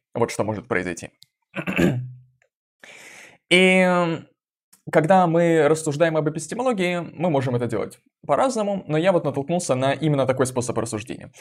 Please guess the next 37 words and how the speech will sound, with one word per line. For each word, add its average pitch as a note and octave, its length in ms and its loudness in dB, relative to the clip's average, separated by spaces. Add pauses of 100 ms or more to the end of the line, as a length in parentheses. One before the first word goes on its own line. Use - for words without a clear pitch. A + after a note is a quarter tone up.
(220)
А C#3 140 4
именно G3+ 320 0
поговорить C3+ 460 0
о A#2+ 100 -2
том, D3+ 460 0 (180)
чем G#3+ 240 2
мы E3+ 80 4
всё-таки D3+ 420 0
обмениваемся C3+ 880 0
с B2 140 -8
окружающим B2+ 540 0
миром, A#2+ 260 -2
да? C#3+ 280 -2 (240)
Что E3 260 4
мы C#3 540 2
узнаём. B2+ 600 0 (640)
То B2+ 80 4
есть B2+ 420 0 (100)
поговорить C#3 420 6
об D3+ 180 4
информации, C3 680 -2
о B2 100 6
той C#3 220 6
как B2+ 180 0
бы A#2+ 100 0
некоторой B2+ 380 0
сущности, - 600 -4
да, E3 240 2
о B2 40 2
таком A#2+ 640 -2
виде A#2 640 -2
как - 200 -20
бы - 80 -8
явлений, C3+ 640 -2 (300)
с - 120 -10
помощью F#3 320 2
которого F3 720 2